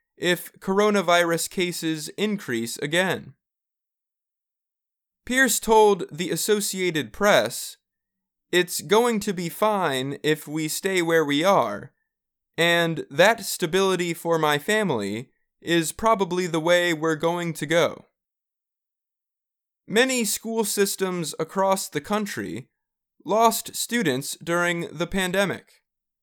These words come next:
and they hope when school starts again this fall, families will choose public schools. Some schools have made efforts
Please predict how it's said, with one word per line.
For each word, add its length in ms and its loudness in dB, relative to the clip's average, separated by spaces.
and 300 2
they 240 -2
hope 380 2
when 280 -2
school 400 -4
starts 480 -2
again 500 0
this 240 0
fall, 640 -2
families 720 2
will 200 -2
choose 680 -6
public 360 -2
schools. 640 -8
Some 340 4
schools 640 -2
have 440 0
made 400 0
efforts 680 -2